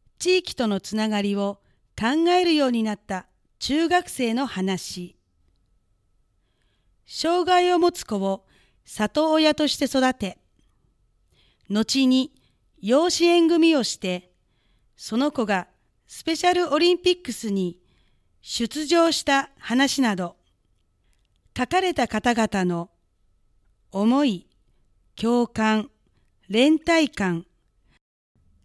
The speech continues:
課題に立ち向かう力強さなどにあふれ、家族や地域の新しい関係を築くための多くのヒントが含まれております。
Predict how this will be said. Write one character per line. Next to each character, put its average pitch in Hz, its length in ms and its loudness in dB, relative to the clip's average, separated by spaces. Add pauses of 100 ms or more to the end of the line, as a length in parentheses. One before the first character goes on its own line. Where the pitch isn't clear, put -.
(160)
課 240 160 -4
題 330 300 2
に 320 100 2
立 294 180 -4
ち 311 140 0
向 294 140 4
か 277 200 2
う 277 200 -2 (880)
力 339 440 2
強 349 280 0
さ 285 120 -2
な 247 140 2
ど 226 100 0
に 202 140 0
あ 196 120 -6
ふ 262 180 2
れ、 208 180 -2 (1040)
家 320 140 -4
族 320 260 -2
や 202 180 0
地 320 260 0
域 226 200 -4
の 190 200 -4 (460)
新 330 380 2
し 359 120 -4 (140)
い - 40 -6
関 220 280 -4
係 214 340 -4
を 208 280 -6 (520)
築 277 280 -2
く 330 140 -4
た 240 140 -2
め 214 140 -2
の 202 220 -4 (320)
多 349 240 0
く 285 120 -4
の 226 160 0
ヒ 226 200 -6
ン 208 80 -4
ト 185 160 -8
が 175 180 -12 (360)
含 - 280 0
ま 277 160 8
れ 240 120 4
て 196 320 -4
お 196 80 -4
り 190 140 0
ま 185 180 -4
す。 - 220 -18